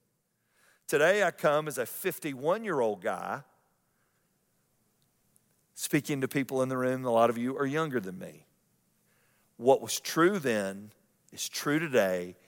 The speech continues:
and it's gonna be true two hundred years from now. If we can get this part of our life right, it can change everything. And God's got a plan. He talks about it all the time. So what do we need to do? Ready?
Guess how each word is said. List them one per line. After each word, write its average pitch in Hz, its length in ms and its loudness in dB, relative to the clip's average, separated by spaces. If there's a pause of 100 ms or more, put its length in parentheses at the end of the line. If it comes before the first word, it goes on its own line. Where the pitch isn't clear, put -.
(140)
and 113 140 -6
it's - 80 -6
gonna 147 160 -4
be 131 120 -4
true 131 440 0
two 127 220 -6
hundred 120 280 -8
years 143 240 -6
from 90 160 -10
now. 76 240 -20 (1120)
If 143 240 2
we 147 460 2
can 196 320 -6
get 135 440 -2
this - 280 -12
part 127 340 2
of 156 140 -2
our 151 240 2
life 117 500 0 (240)
right, 78 420 -4 (640)
it 131 360 -4
can 147 180 -10
change 98 680 -6 (120)
everything. 95 460 -4 (840)
And - 80 -16
God's 175 200 -4
got 190 120 2
a 185 40 2
plan. 208 340 -4
He 139 80 -8
talks - 320 -8
about 185 160 0
it 170 60 -4
all 180 180 -4
the 190 120 -4
time. 190 440 -6 (300)
So - 180 6
what 190 240 4
do 262 60 6
we 247 120 0
need 233 220 -2
to 135 100 -2
do? - 60 -10 (100)
Ready? 170 220 0